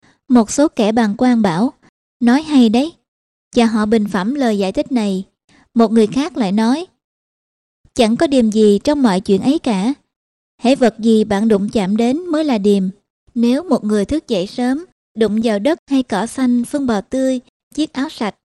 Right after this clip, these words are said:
cá màu đỏ, vàng hay bạc, thức ăn, thì chẳng có điềm gì tốt hơn nữa."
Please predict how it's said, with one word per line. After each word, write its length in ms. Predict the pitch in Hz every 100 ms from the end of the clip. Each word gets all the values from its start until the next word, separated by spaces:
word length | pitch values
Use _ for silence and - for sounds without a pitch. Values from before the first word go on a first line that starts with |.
| _ _
cá 180 | 226 269
màu 240 | 311 220
đỏ, 360 | 185 185 170 277 - _ -
vàng 320 | 233 220 208
hay 180 | 262 285
bạc, 300 | 220 196 - _ -
thức 140 | 311 330
ăn, 300 | - 254 247 240 _ _ _ -
thì 340 | 226 208 196 - _
chẳng 280 | - 196 220
có 140 | 330 320
điềm 220 | 240 202
gì 300 | 202 196 190
tốt 280 | 247 294 -
hơn 240 | 269 240
nữa." 260 | 220 185 233